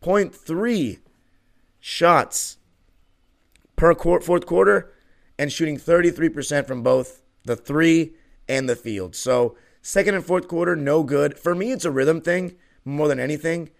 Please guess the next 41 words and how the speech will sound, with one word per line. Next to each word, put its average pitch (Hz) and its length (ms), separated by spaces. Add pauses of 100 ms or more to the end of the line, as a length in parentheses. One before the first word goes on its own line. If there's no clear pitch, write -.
(540)
I, 139 160
I've, 165 260
I 165 100
did 160 200
comment 160 300
on 147 100
Kawhi's 135 400
lack 127 260
of 117 140
lift 120 260
in 135 80
the 139 80
last 147 300
game, 151 340 (680)
and 127 80
I 127 60
think 160 140
it's 110 120
real. 139 360 (880)
But 143 500
I 135 80
think 147 200
the 139 100
rhythm 139 260
thing 131 140
is 120 80
more 123 160
important 113 420
because 135 520
he 131 140
was - 140
still 160 380 (160)
shooting 151 520 (160)
his 147 160
normal 165 360
stuff, 170 460 (300)
normal 165 220
percentages 143 760 (340)
before 180 520
Harden 180 280
came. 202 400